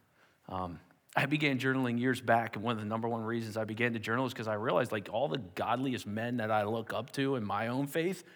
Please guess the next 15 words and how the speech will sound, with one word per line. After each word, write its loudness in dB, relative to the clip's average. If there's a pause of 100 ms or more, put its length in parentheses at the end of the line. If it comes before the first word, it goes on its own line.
(120)
journal, 2
so 0
I 4
better -2
do -6
it. -14
<laughs> -20
That -6
was, -12 (280)
that 8
was 4
really 6
my 2
starting 2
point. -8